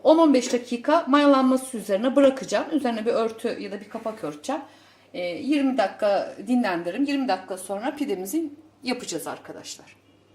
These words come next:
Arkadaşlar hamurun mayalanasıya kadar ben de fırıncı sosunu hazırlayacağım. Bunun için şöyle,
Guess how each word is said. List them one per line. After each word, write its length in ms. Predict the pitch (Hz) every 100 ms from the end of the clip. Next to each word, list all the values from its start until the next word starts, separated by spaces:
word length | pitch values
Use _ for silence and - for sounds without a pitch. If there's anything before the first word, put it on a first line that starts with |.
| _ _ _ _ _ _ -
Arkadaşlar 680 | 240 254 269 247 240 220
hamurun 360 | - 233 254 254
mayalanasıya 680 | 233 247 254 254 262 269 262
kadar 340 | 208 262 330
ben 240 | 247 214 220
de 140 | 339
fırıncı 480 | - 254 247 247 247
sosunu 460 | - 214 - 185
hazırlayacağım. 720 | 185 180 175 170 170 - 254 - - - - _
Bunun 140 | 262 262
için 240 | 254 247
şöyle, 540 | 240 262 226 247 285